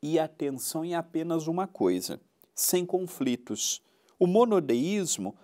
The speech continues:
é muitas vezes chamado de um estado de fluxo, um termo cunhado pelo psicólogo Mihaly,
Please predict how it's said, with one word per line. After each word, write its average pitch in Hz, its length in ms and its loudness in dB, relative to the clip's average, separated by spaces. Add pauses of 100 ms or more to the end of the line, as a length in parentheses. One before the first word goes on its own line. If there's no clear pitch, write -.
(160)
é 156 120 6
muitas 170 480 2
vezes 170 460 0
chamado 151 560 4
de 131 120 -6
um 135 100 -2
estado 127 460 0
de 98 160 0
fluxo, 240 800 -2 (420)
um 190 160 0
termo 170 440 6
cunhado 160 580 2
pelo 160 260 -2
psicólogo 160 1000 4 (260)
Mihaly, 147 800 2